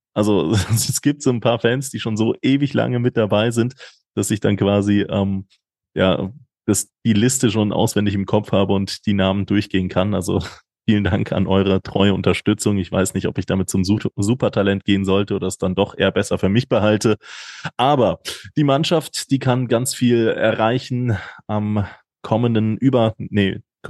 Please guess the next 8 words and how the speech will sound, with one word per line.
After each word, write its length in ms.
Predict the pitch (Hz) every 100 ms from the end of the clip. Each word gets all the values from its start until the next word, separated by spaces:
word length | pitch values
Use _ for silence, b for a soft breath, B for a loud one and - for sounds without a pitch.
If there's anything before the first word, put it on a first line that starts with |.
| -
Sonntag 480 | 101 107 131 123
nächste 360 | 110 110 - 101
Woche, 260 | 117 139 127
so 220 | 110 131
achtundzwanzigster 800 | 117 - 117 - 107 110 - 104
Mai, 200 | 107 120
vierzehn 440 | - 117 - 110
Uhr, 240 | 127 131